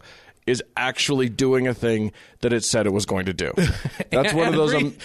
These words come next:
Speaker 2: and researching a thing a little bit.
Speaker 1: Yeah, wh-
Speaker 2: Yeah.
Speaker 1: oh, we do,
Speaker 2: I'm
Speaker 1: we do
Speaker 2: kidding.
Speaker 1: some
Speaker 2: I'm kidding.
Speaker 1: research.
Speaker 2: I
Speaker 1: What are you
Speaker 2: kid.
Speaker 1: talking
Speaker 2: I
Speaker 1: about?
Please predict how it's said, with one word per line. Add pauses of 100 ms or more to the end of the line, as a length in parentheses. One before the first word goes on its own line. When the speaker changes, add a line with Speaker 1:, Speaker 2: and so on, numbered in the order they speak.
Speaker 2:
and
researching
a
thing
a
little
bit.
Speaker 1:
Yeah,
wh-
Speaker 2:
Yeah.
Speaker 1:
oh,
we
do,
Speaker 2:
I'm
Speaker 1:
we
do
Speaker 2:
kidding.
Speaker 1:
some
Speaker 2:
I'm
kidding.
Speaker 1:
research.
Speaker 2:
I
Speaker 1:
What
are
you
Speaker 2:
kid.
Speaker 1:
talking
Speaker 2:
I
Speaker 1:
about?